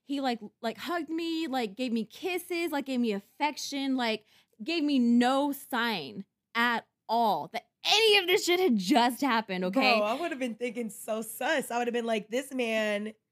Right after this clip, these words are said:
Speaker 2: is
Speaker 1: I
Speaker 2: acting
Speaker 1: was.
Speaker 2: so weird."
Speaker 1: Yes, I was so suspicious of him 'cause I was like,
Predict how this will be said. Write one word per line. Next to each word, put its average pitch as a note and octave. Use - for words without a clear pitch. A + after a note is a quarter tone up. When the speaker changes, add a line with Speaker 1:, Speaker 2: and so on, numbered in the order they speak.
Speaker 2:
is A3
Speaker 1:
I G4+
Speaker 2:
acting C5+
Speaker 1:
was. A3+
Speaker 2:
so G#3+
weird." B3
Speaker 1:
Yes, A#4+
I D#4+
was G#4+
so D#4+
suspicious E4+
of A3+
him G3+
'cause C4+
I C4+
was C#4+
like, A#3+